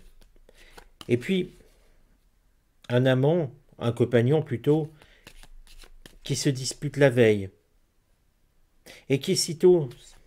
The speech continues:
son ami disparu,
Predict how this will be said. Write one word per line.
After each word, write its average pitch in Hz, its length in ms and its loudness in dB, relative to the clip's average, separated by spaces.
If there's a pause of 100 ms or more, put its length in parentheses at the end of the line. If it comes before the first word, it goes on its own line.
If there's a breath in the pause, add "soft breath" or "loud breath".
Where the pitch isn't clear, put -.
(160)
son 143 280 0
ami 147 640 0 (1400)
disparu, 143 760 -2